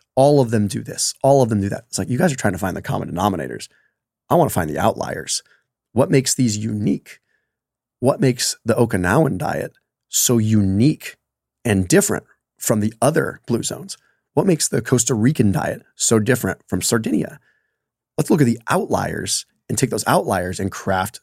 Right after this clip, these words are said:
the ultimate longevity diet. And that video crushed. Like, I think it just, like, got people thinking. There was no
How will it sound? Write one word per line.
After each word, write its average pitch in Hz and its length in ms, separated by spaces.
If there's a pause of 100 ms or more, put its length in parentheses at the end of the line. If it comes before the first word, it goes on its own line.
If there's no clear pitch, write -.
the 123 160
ultimate 90 380
longevity 90 480
diet. - 420 (760)
And 104 160
that 113 120
video 117 260
crushed. - 760
Like, 85 280
I 95 40
think 104 140
it 92 60
just, 95 180
like, 92 220
got - 180
people - 220
thinking. 120 560
There 101 100
was 92 140
no 117 300